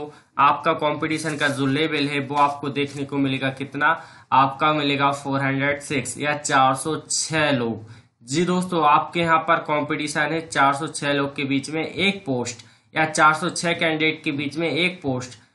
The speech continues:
मतलब कि आपको यदि एक post चाहिए तो आपको चार सौ छह candidate को पीछे छोड़ना होगा, इनके बीच में आपकी fighting होने वाली है। चलिए, हमने यहाँ पर जान लिया है एससी constable का। आप जानते हैं हम last जो कि आपका constable या tradesman का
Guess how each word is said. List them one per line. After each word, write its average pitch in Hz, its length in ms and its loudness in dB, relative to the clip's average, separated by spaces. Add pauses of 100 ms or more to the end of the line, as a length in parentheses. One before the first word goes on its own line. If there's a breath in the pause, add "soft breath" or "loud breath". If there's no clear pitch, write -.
(140)
मतलब 160 400 2
कि 165 80 -2
आपको 156 300 4
यदि 147 280 -2
एक 151 160 -4
post 147 280 -4
चाहिए 143 380 0
तो 165 140 -2
आपको 139 280 0
चार 139 360 2
सौ 165 200 -4
छह 185 380 -2
candidate 147 500 -2
को 156 140 -2
पीछे 147 380 -4
छोड़ना 135 360 -2
होगा, 135 480 0
इनके 147 280 -4
बीच 139 260 -2
में 139 120 0
आपकी 127 340 -2
fighting 139 520 -2 (440 loud breath)
होने 175 240 2
वाली 123 260 2
है। 113 200 -8 (340 loud breath)
चलिए, 196 220 4
हमने 190 240 2
यहाँ 180 120 6
पर 175 200 2
जान 156 200 4
लिया 165 160 2
है 160 320 0
एससी 165 220 -2
constable 143 520 -2
का। 139 100 0
आप 147 220 4
जानते 165 280 2
हैं 165 80 -4
हम 160 140 -2
last 156 420 4 (360 soft breath)
जो 160 180 0
कि 180 140 -2
आपका 170 260 4
constable 165 640 0
या 156 100 2
tradesman 147 640 -2
का 160 180 2